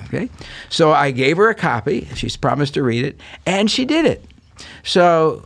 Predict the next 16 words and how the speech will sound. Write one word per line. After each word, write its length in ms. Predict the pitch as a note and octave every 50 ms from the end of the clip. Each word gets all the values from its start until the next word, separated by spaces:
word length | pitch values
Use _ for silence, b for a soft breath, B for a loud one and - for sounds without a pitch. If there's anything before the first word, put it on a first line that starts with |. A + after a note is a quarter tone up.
| - - - -
uh, 280 | - - C#3+ D3+ D#3 D#3 D#3+
it's 220 | F3 F3 - -
been, 580 | - - D#3+ E3 D#3+ D#3 D#3 D#3 D#3 D#3 D3 C3+
what, 140 | B2+ A#2 B2
a 60 | A2
couple 340 | - - A2 - - A#2+ A#2+
of 80 | A2
months 380 | G#2+ A2+ A#2+ B2 A#2+ A2+ - -
now 240 | A2+ G2+ F#2+ F#2+ F#2+
since 240 | - - G#2 -
she 240 | - - G2+ G2 G2
started 520 | F#2 G#2 - - C#3 B2+ C#3+ D3+ C#3+ A2+ F#2+
that. 300 | F2+ D#2+ D2+ E2 - - B B B B B B B -
At, 200 | - A#2+ - - - - - -
at 220 | C3+ C3 C3 B2
the 340 | - C3+ C3 B2 A#2+ A2+ G2+